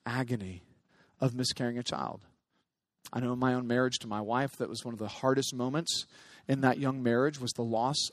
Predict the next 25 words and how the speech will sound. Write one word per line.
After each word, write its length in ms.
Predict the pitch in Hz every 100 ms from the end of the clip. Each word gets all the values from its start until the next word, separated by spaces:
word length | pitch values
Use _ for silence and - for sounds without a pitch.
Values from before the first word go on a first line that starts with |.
| -
of 140 | 120
a 60 | 120
child. 540 | - 127 135 160 147
And, 220 | 110 98 - - - - _ - _ _
you 100 | 104
know, 140 | 98 95 - _ -
someone 340 | - 139 139
can 140 | 139
give 160 | 120 131
you 80 | 135
Romans 320 | 123 123 113
eight 140 | 127
twenty-eight, 460 | - 123 120 123 131
and 100 | 127
I 80 | 117
know 220 | 120 143
it's 160 | 147 -
true. 380 | - 135 90 90 _ _ _ _ _ _ -
But 120 | 139
in 100 | 139
that 180 | 147 -
moment, 440 | 143 151 131 113 - _ - - - - _ - _ _ _ - - _ _ _ _ _ _ - - -
it 100 | -
was 140 | 160
hard 540 | - - 165 156 143